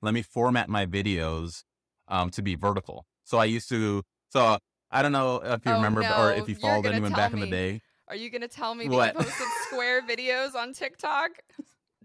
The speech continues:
Speaker 1: Yeah, well, not just, it's, it's like the, um, rectangle video, or the rectangle, and then they have, like, text on the top and the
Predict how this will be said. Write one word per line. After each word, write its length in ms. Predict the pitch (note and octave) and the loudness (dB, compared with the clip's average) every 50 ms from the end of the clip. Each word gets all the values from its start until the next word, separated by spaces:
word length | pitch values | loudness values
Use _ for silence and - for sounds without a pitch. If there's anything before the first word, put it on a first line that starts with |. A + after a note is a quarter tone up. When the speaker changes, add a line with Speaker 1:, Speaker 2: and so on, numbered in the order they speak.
| _ _ _ _ _ _ _ _ _ _ _ _ - - - C#4 - | _ _ _ _ _ _ _ _ _ _ _ _ -20 -10 -8 -8 -4
Speaker 1:
Yeah, 200 | - G#3 A3+ G3+ - _ _ - | 0 2 2 2 2 _ _ 2
well, 140 | G#3+ A3+ | 2 4
not 200 | A#3 C4 C4+ B3+ | 6 6 4 4
just, 240 | A3+ A#3+ G#3+ - - | 2 -2 -4 -2 -4
it's, 140 | G3 F#3+ - | -6 -4 -2
it's 180 | G3+ G3+ - - | -4 -2 0 0
like 140 | G#3+ F3+ F3+ | -2 0 2
the, 160 | F#3 E3+ D3 | 0 2 2
um, 160 | D#3 C#3 B2+ | 2 2 4
rectangle 480 | A#2+ B2 C3 - - D3+ D3+ C#3+ C#3+ C3 | 4 2 2 2 0 0 0 0 0 0
video, 340 | A#2+ A#2 A#2 B2+ B2 B2 C3 | 0 0 0 0 -2 -2 0
or 220 | C3+ C#3+ C3+ B2 | 2 2 2 2
the 160 | B2+ B2+ B2+ | 4 4 4
rectangle, 480 | A#2+ C3 C#3 - - E3 D#3+ E3+ E3 C3 | 6 4 2 2 0 0 2 2 2 2
and 160 | C3 A#2+ B2 | 2 2 2
then 100 | B2+ B2 | 2 2
they 100 | B2+ B2 | 2 2
have, 160 | B2+ B2+ A#2 | 2 2 2
like, 180 | B2+ A2+ G#2 - | 2 0 0 0
text 260 | - B2+ A#2+ - - | -2 -2 -2 0 0
on 100 | A#2+ A2 | 0 0
the 40 | G#2+ - | 0 0
top 240 | - A2 A2 - | 2 2 2 2
and 120 | A#2 G#2+ | 2 -2
the 60 | G2 | -2